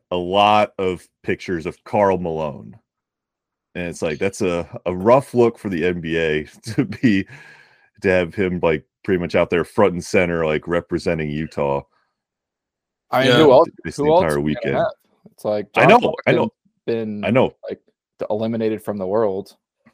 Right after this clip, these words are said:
Speaker 2: with his, like,
Speaker 1: Exactly.
Speaker 2: takes. So,
Speaker 1: But it's like, I mean, Karl Malone, it, that's a, it's a rough look for Utah having, yeah, John Stockton and then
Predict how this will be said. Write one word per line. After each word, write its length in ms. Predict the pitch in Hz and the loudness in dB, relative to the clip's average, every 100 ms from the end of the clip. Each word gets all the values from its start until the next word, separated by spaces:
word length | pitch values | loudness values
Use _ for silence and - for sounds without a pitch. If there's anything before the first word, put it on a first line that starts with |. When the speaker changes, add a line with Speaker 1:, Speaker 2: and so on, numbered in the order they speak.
| _ _ - | _ _ -16
Speaker 2:
with 120 | - | -4
his, 80 | 107 | -2
like, 60 | |
Speaker 1:
Exactly. 420 | 101 110 123 - 76 - _ | 0 0 0 -2 -6 -6 _
Speaker 2:
takes. 580 | - 95 98 - - - _ | -6 -4 -6 -12 -20 -20 _
So, 400 | _ 92 92 95 | _ -10 -8 -6
Speaker 1:
But 100 | 107 | -4
it's 120 | 87 101 | -4 -2
like, 380 | 85 78 - _ | -2 -4 -8 _
I 40 | 87 | -8
mean, 300 | 87 80 76 _ | -6 -6 -10 _
Karl 220 | - 123 107 | 2 2 4
Malone, 400 | 101 101 95 87 | 2 2 0 -2
it, 220 | 107 110 - | 0 0 0
that's 300 | 107 - - | -4 -2 2
a, 340 | 107 95 90 - | 4 4 2 -2
it's 160 | 101 110 | -4 -2
a 80 | |
rough 320 | 95 104 117 101 | 0 2 2 0
look 220 | 101 - | -4 -4
for 160 | 85 | -6
Utah 440 | 78 80 - 67 71 | -6 -6 -6 -8 -8
having, 600 | 85 78 76 73 71 - _ - | -6 -4 -2 -4 -6 -12 _ -12
yeah, 200 | 69 85 | -10 -8
John 280 | 92 92 95 | -2 -2 -2
Stockton 540 | - 95 92 95 85 | 0 0 2 0 0
and 160 | 76 78 | -2 -4
then 240 | 78 73 | -4 -6